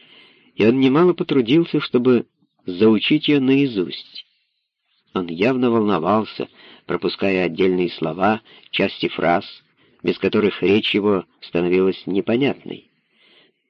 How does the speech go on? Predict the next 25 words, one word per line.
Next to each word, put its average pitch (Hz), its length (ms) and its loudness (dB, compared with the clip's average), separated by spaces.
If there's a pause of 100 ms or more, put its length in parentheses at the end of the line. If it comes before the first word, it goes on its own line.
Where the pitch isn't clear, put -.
(520)
Положение 165 520 2
спас 175 340 -2
переводчик, - 960 0 (480)
наш, 117 640 -2
от - 280 -4
С 135 220 -4
С 139 160 -2
С - 120 -6
Р, 76 240 -4 (760)
который 120 340 4
выучил 117 580 4
текст - 560 -2
приветственной 98 720 0
речи 90 520 0
гораздо 98 460 -2
лучше 151 360 0
самого 90 400 -6
Брежнева. 90 640 -6 (720)
Французы 104 560 0
поэтому 101 480 0
не 101 140 0
заметили 101 500 2
ошибок 92 520 0
и 101 40 2
пропусков. - 600 -4